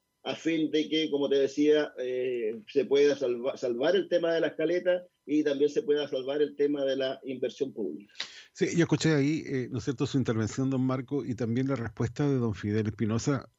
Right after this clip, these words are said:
Speaker 2: que es uno de los integrantes también de la Comisión de Pesca e Intereses Marítimos del Senado, y, y él dice que también está bastante preocupado del tema y que se está trabajando en ello. No sé,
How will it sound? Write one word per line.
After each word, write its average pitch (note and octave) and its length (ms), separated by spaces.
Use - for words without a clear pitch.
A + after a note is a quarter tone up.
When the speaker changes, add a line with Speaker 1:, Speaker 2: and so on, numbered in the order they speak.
Speaker 2:
que F#2+ 80
es F#2 60
uno A2 220
de G2 80
los E2+ 100
integrantes F2+ 500
también F#2 280
de F#2 100
la F2 240
Comisión F#2+ 920
de E2+ 100
Pesca G2 280
e G2 40
Intereses F#2 380
Marítimos F#2+ 500
del F2 100
Senado, F#2+ 440
y, G2 260
y F#2+ 120
él A#2+ 220
dice B2 280
que A#2 120
también A2+ 440
está B2+ 260
bastante C3+ 460
preocupado C#3 480
del B2+ 160
tema D#3+ 360
y B2+ 120
que A2+ 140
se A2 120
está C#3+ 180
trabajando D3+ 420
en E3+ 80
ello. E2+ 220
No G2+ 100
sé, F#2+ 400